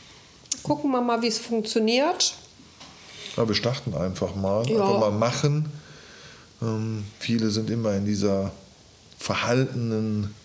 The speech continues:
Speaker 2: Situation, machen wir, machen wir nicht, aber wir sagen einfach, wir machen mal, schauen mal raus,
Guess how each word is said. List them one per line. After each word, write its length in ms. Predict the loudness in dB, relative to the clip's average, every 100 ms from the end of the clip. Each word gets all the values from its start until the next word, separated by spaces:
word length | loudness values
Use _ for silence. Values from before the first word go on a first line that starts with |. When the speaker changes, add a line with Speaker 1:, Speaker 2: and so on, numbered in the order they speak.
| -20 -20 -20 -20 -20 -20 -18
Speaker 2:
Situation, 920 | -4 -2 0 0 0 0 0 2 0 0
machen 260 | 0 0
wir, 80 | -2
machen 280 | 0 -2 0
wir 120 | 0
nicht, 240 | 0 -2 -2
aber 260 | -2 0
wir 80 | 0
sagen 240 | 0 -2 0
einfach, 220 | -2 -2
wir 80 | 0
machen 260 | 0 0
mal, 220 | 2 2 2
schauen 280 | 2 0
mal 100 | 0
raus, 420 | 2 2 2 0